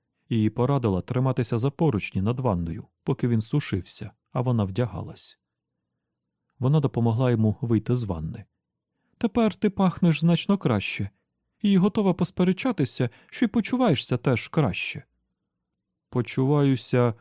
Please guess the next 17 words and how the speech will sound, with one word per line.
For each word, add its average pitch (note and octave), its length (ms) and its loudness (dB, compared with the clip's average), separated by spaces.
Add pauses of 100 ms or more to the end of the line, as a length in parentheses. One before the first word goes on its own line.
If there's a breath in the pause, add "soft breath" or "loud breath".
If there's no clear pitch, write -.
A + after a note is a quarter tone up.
(140 soft breath)
гарно». G#2 680 0 (1080)
«Добре, B2 480 0 (440 soft breath)
одягнімо G#3 560 4
тебе». F#2+ 320 -4 (1040)
Вона C#3 340 4
провела C3 460 2
його A#2 360 2
у C3 100 -2
Бенову A#2 360 2
спальню, F2 500 -6 (300)
де A#2+ 260 2
залишила B2 520 0
одяг, G#2+ 360 0
що - 240 0
дібрала A2 480 0
для F#2+ 180 -2
нього. F#2 380 -4